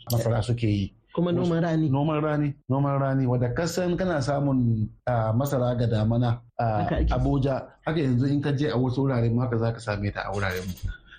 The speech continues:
Speaker 1: Haka ita shinkafa ba sai dai a ce alhamdulillah. Jiya ko da muka je ma wata kasuwa ta shinkafa a garin Suru, jiya take ci. Kila an isko turela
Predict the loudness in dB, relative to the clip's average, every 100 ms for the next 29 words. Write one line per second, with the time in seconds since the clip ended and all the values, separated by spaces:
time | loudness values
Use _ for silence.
0 | -6 -4 0 0 0 0 0 0 0 2
1 | 2 0 0 0 0 -2 -2 -2 0 0
2 | 0 0 0 0 -2 -2 -4 -2 -2 0
3 | 0 -2 -2 -2 0 0 -2 -4 -6 -2
4 | -2 -2 -4 -14 -20 -8 -4 -2 -2 0
5 | 0 0 0 0 0 0 0 0 0 -4
6 | -2 -2 -2 -2 -4 -4 -6 -8 -6 -2
7 | 0 0 0 0 -2 -2 -2 0 0 0
8 | 0 0 -2